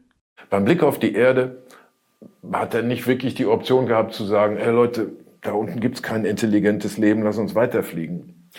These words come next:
Mit den russischen Weltraumbrüdern, so sagt er, habe er sich gut verstanden und der amerikanische Kommandant herzte die Kosmonauten sogar bei der Übergabe im All. Die I S S auf der einen Seite und die Erde auf der anderen.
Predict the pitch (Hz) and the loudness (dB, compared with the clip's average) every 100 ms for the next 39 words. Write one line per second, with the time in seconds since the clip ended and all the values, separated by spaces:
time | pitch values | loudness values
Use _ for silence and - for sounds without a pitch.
0 | - - - - 107 104 139 117 120 123 | -18 -18 -8 -4 0 0 0 0 0 2
1 | 139 - 147 143 123 135 139 131 131 117 | 2 2 0 0 0 2 4 4 2 0
2 | 123 117 117 117 104 107 104 92 90 - | -2 0 0 0 -2 0 0 0 -4 -2
3 | 123 131 - 95 - 117 147 156 180 - | -2 -2 -2 -2 0 0 0 0 -2 -4
4 | - - - 107 107 95 85 104 87 - | -16 -20 -8 -4 0 0 0 -2 -2 0
5 | 156 127 - - 110 104 101 107 110 - | 0 0 -2 -4 0 0 0 0 -2 -10
6 | - - - 285 - 101 95 - 90 98 | -14 -4 -4 -4 -4 -2 -2 -4 -4 -4
7 | 92 90 90 90 85 87 82 90 92 143 | -2 0 0 -2 -4 -2 0 0 0 0
8 | 117 92 80 80 87 98 101 87 71 58 | 0 -2 -4 -4 -4 -4 -4 -4 -4 -6
9 | - - - - 113 143 131 - 165 180 | -14 -20 -12 -6 2 6 6 4 0 -2
10 | - 117 - 123 139 151 131 131 139 135 | -2 -2 0 0 2 2 4 2 4 2
11 | 127 123 120 120 - 101 110 107 117 - | 2 -2 -2 -4 -2 0 0 0 -2 -2
12 | 117 - 135 107 80 | -4 -2 0 0 -4